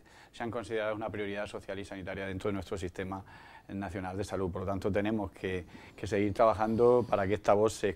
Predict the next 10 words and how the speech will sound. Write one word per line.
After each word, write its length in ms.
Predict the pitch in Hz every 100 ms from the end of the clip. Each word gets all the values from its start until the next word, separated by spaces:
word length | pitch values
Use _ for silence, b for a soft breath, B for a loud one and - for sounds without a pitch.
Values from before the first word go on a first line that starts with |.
| -
eh, 340 | 101 95 95 101
se 160 | 104
escuche 460 | - 131 - 147 151 B B B
y 80 | 107
defender, 460 | 101 101 95 107 110
en 120 | 101
este 180 | 98 98
caso, 280 | 98 - 101
pues, 340 | 104 98 90 B B B -
eh, 460 | 98 92 92 -